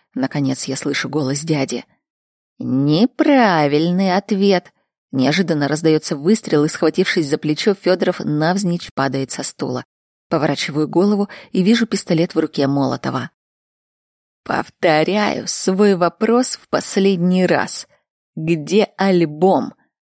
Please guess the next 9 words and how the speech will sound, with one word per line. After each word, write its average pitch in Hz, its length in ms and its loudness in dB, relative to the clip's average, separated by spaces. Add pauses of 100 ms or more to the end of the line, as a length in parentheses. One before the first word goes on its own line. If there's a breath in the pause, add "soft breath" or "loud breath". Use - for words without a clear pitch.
(140)
Молот 165 520 0
встаёт 143 400 -2
со 151 80 -2
своего 147 340 0
места 170 420 -2 (440 loud breath)
и 170 100 0
медленным 185 640 2
шагом 156 580 -2
идёт 139 380 -6